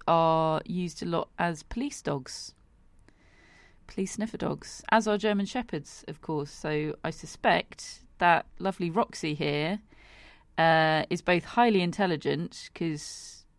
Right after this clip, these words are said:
Malinois, German Shepherd, and Collie, that, those are some, those are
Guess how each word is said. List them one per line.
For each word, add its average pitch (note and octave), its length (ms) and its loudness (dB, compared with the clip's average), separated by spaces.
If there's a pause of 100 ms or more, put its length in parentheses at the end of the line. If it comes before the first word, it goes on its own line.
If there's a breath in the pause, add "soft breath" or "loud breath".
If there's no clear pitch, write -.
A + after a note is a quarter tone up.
(120)
Malinois, D#3+ 880 2
German D#3 280 0
Shepherd, D#3 340 -4
and D3 160 -4
Collie, D3 640 -2
that, - 240 -8
those E3 200 -2
are D3+ 60 -8
some, D3 460 -6 (960 loud breath)
those E3 160 -2
are D#3 120 -6